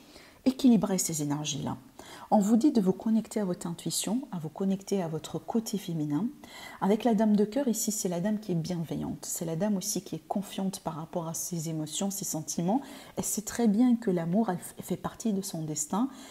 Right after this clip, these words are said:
Elle sait très bien que l'amour fait partie de sa vie. Si aujourd'hui, on n'a pas d'amour, ou peut-être parce qu'on est, on, on a, on n'a pas rencontré quelqu'un encore, ou peut-être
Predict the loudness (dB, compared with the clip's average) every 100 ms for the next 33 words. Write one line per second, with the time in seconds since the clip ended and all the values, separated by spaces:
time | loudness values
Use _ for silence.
0 | -10 -6 -4 -2 0 2 0 -2 -2 -2
1 | -4 -8 -8 -8 -4 -4 -2 -4 -4 -6
2 | -10 -20 -20 -12 -4 2 4 4 4 4
3 | 4 6 6 4 -4 -4 -4 -4 -2 0
4 | 2 0 -4 -8 -8 -8 -10 -12 -2 0
5 | 0 -4 -4 -4 -4 -6 -6 -4 -4 -4
6 | -6 -4 -4 -2 0 0 0 -4 -8 -8
7 | -6 -8 -8 -8 -4 0 2 0 -4 -6